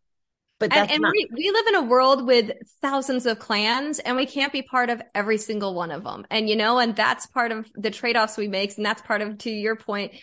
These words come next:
Speaker 2: the choice of, like, what clan do I wanna be a part of? You wanna be a part of this entrepreneurial clan.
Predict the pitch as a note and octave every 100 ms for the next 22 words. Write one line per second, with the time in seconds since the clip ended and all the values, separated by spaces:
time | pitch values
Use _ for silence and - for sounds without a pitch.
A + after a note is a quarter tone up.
0 | - - A3 G#3 - D4 A3+ - G#3 G#3
1 | G3+ A#3 C4 - A#3+ A#3+ G3 A#3 D4+ A3+
2 | F#3+ F#3 F#3+ F3+ F3+ F#3 F3+ F#3 F#3 G3+
3 | D4 E4 C#4 A3 G#3+ G3+ G#3+ G3+ G3 G3+
4 | G3+ G3 G3+ G#3 G#3 G#3+ G#3 G#3 G#3 G#3